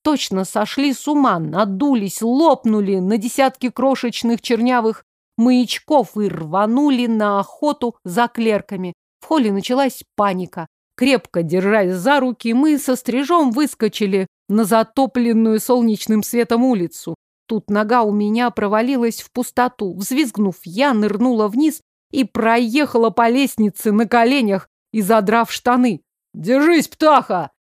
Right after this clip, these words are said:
Стриж дернул меня за шиворот. Футболка нехорошо хрустнула,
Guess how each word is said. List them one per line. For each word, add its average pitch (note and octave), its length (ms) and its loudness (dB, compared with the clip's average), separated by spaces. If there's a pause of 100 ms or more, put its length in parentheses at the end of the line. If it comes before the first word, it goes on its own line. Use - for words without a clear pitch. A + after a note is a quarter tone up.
(140)
Стриж G#3+ 420 -4
дернул G3+ 440 0
меня G#3+ 280 0
за G#3+ 160 0
шиворот. E3+ 500 -4
Футболка A3+ 580 -4
нехорошо G3 480 -4
хрустнула, G#3+ 560 -4